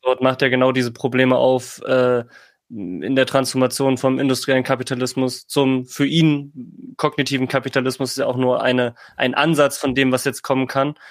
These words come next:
Und dort, äh, macht er halt auch Lösungsansätze auf, wie man eine Gesellschaft dort auch hinführen kann und da durchbringen kann, weil,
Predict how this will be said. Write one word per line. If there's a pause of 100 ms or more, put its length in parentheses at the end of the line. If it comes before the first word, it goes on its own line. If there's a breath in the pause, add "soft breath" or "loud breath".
(320 loud breath)
Und
dort,
äh,
macht
er
halt
auch
Lösungsansätze
auf,
wie
man
eine
Gesellschaft
dort
auch
hinführen
kann
und
da
durchbringen
kann,
weil,